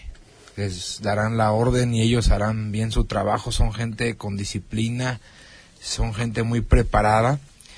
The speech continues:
Eh, yo veo, eh, muy complicado el que se puedan unir todas las fuerzas. Eh,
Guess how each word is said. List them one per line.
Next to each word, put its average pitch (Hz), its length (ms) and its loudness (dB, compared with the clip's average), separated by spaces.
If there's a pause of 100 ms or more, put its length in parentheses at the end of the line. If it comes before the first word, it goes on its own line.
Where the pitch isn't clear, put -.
(560)
Eh, 117 380 0 (180)
yo 147 200 4
veo, 185 460 6 (1120)
eh, 110 560 -8
muy 151 220 2
complicado 147 760 4
el 147 120 -2
que 131 100 -4
se 113 140 -6
puedan 139 400 0
unir 127 440 -2 (460)
todas 143 340 2
las 113 180 -2
fuerzas. - 720 -4 (480)
Eh, 101 800 -2